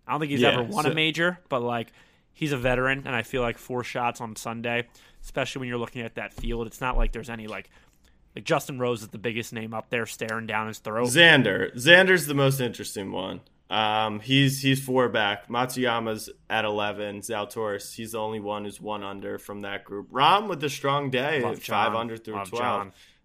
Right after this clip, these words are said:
Speaker 2: But gonna be too little, too late. It actually looks like a lot of the top, Spieth already bogeyed today. So we could be in a three-man race.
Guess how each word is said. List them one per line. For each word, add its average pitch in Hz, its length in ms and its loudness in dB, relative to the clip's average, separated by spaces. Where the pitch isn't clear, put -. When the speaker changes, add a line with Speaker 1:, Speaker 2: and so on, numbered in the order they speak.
Speaker 2:
But - 420 -8
gonna 117 180 -4
be 110 140 -8
too 117 200 -10
little, 107 280 -2
too - 240 -12
late. 107 340 -4
It 104 100 -6
actually 160 300 0
looks 147 220 -6
like 135 120 -4
a 123 40 -4
lot 117 280 -2
of 113 100 -6
the 110 80 -10
top, 117 340 -4
Spieth 120 360 -8
already 107 400 -4
bogeyed 104 520 -6
today. 104 360 -6
So 117 420 0
we 123 140 -6
could 147 160 -8
be 170 80 0
in 160 80 0
a 147 100 -2
three-man 135 480 -2
race. 120 400 -4